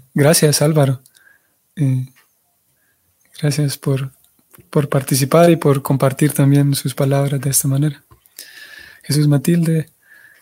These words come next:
Hare Krishna, saludos. Muchas gracias, Prabhudira. Estas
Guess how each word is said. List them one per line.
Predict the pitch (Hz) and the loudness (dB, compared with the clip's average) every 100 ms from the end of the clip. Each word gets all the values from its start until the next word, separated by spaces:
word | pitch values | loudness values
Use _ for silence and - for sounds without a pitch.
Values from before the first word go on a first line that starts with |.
| _ | _
Hare | 151 139 | -4 -4
Krishna, | - 170 160 | -2 -2 0
saludos. | 131 147 156 147 131 - - - _ _ | 0 0 0 0 -2 -10 -18 -20 _ _
Muchas | 151 147 | -4 -2
gracias, | 143 151 143 156 - | 0 0 0 -4 -4
Prabhudira. | 147 143 135 160 156 151 | -4 -2 0 0 2 0
Estas | - 156 - - | 0 -2 -4 -8